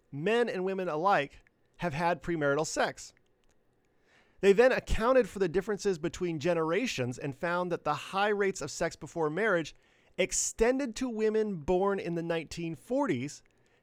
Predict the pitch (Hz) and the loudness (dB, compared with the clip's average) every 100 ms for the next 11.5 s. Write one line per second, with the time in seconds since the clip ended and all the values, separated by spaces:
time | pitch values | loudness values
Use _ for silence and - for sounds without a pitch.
0 | - - 220 220 269 277 254 240 233 - | -8 -4 0 2 2 2 -2 -4 -4 -2
1 | 170 - 170 156 151 _ - 196 202 196 | -2 -2 -6 -4 -6 _ -10 -8 -6 -4
2 | 180 175 165 165 170 185 185 - 240 208 | -2 -4 -4 -2 0 0 -2 -6 0 2
3 | 143 - - - _ _ _ _ 156 156 | 2 -4 -16 -20 _ _ _ _ -6 -2
4 | 160 123 - - - _ _ _ _ _ | 2 2 2 -8 -20 _ _ _ _ _
5 | _ _ _ _ _ _ _ _ _ _ | _ _ _ _ _ _ _ _ _ _
6 | 190 - 240 220 190 - 208 285 226 120 | 0 2 0 0 -2 -2 -4 -4 -2 -2
7 | 160 233 _ _ _ - 175 190 185 226 | -4 -8 _ _ _ 0 2 2 0 0
8 | 214 233 202 196 208 185 202 240 247 - | 0 -4 -4 -4 -6 -2 2 4 2 0
9 | 160 139 - - - _ _ - 196 208 | 0 0 -2 -12 -20 _ _ -2 2 2
10 | 170 262 294 285 - 262 254 240 240 - | 4 4 4 0 -2 0 0 2 0 0
11 | 185 202 285 135 143 | 0 4 4 4 0